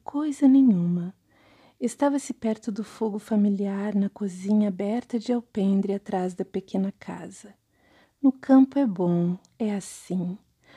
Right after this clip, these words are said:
Mamãe, ainda de roupão, mandava Maria Eva estrelar ovos com torresmos e descascar os mamões maduros.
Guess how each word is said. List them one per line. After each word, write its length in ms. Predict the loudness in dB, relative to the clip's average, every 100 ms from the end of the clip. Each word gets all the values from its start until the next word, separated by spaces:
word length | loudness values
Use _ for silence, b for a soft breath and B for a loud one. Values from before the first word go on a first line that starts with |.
| b b b
Mamãe, 420 | 8 10 10 10
ainda 260 | 8 6 4
de 120 | -2
roupão, 580 | -4 -4 -6 0 4 6
mandava 640 | 8 6 4 0 -2 0
Maria 360 | 0 0 0 -2
Eva 400 | 0 0 -2 -2
estrelar 580 | -6 -4 -4 -2 -2 -2
ovos 500 | -2 -2 -6 -10 -10
com 220 | -2 -2
torresmos 720 | -2 -6 -4 -4 2 2 2
e 60 | -2
descascar 760 | -6 -8 -8 -10 -12 -8 -6
os 140 | -4 -2
mamões 640 | 2 2 2 0 -2 -2
maduros. 840 | -2 -4 -4 -10 -10 -14 -20 -20